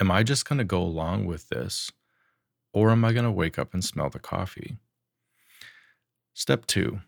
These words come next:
came to believe that a power greater than ourselves could restore us to sanity. As a deconstructionist, we came to believe that we were taught inaccurate things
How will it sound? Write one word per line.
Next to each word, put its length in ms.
came 320
to 160
believe 460
that 160
a 80
power 480
greater 380
than 140
ourselves 720
could 180
restore 480
us 240
to 180
sanity. 680
As 140
a 40
deconstructionist, 1040
we 180
came 360
to 100
believe 480
that 200
we 180
were 160
taught 360
inaccurate 720
things 600